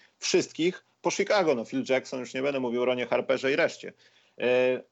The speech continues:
Kobe Bryant ukradł ten wsad pod nogą. Y, Isaiah Ryder zrobił to wcześniej i to też, to też było złodziejstwo. I tylko dlatego wygrał ten konkurs wsadów,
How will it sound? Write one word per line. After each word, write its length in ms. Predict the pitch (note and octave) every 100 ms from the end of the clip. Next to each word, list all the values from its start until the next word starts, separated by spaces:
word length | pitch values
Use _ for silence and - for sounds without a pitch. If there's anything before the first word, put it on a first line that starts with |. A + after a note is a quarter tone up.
| _ _ _ _ -
Kobe 260 | - D#3 D#3+
Bryant 400 | C3+ A#2+ C3+ C#3
ukradł 320 | A#2+ A#2+ - -
ten 140 | C#3+
wsad 300 | - F3+ F3+
pod 220 | - A#2
nogą. 460 | A2+ G#2 G#2 G#2 G2+ G2+ G#2 G2+ - A2+
Y, 40 |
Isaiah 240 | A2 A#2 C3
Ryder 300 | C#3+ A#2+ G#2
zrobił 300 | G2+ G2 G2
to 100 | -
wcześniej 500 | G2+ F#2+ F#2+ F#2+ -
i 460 | G2+ G#1 G#1 G#2+ A2 _ _
to 100 | -
też, 320 | - D3+ - _ _
to 100 | -
też 180 | - D3
było 180 | G#2+ G#2+
złodziejstwo. 540 | G2+ G#2 G2+ G2 -
I 40 | A2
tylko 200 | F#3 -
dlatego 340 | D3+ D3 D#3
wygrał 260 | D3 D#3 D3+
ten 120 | D#3
konkurs 320 | D#3 D#3 E3+
wsadów, 380 | - F#3+ B2